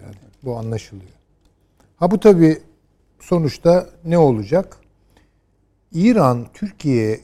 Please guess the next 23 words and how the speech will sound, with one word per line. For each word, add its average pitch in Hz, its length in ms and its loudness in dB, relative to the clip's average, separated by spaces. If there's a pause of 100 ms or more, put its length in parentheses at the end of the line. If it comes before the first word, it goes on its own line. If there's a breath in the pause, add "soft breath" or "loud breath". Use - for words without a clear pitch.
gerilimi 120 520 -4
ki 117 180 -12
bakın 120 300 -12
ben 135 200 -6
bunu 131 160 -8
hep 170 160 -4 (260)
önemsiyorum. 131 720 -4 (100)
Çok 135 200 -14
çok 123 200 -14
önemsiyorum. 107 680 -12
Her 147 140 0
zaman 113 460 -4
bir 107 180 -8
risktir. - 640 -4 (1500)
Ee, 113 400 0 (300)
eğer 156 400 6
İran'ın 175 560 2
ve 127 80 4
Türkiye'nin 160 540 -4
ihtiyarında 131 760 -2
kalırsa 139 600 -4
bu 107 100 -10
işler 202 540 -8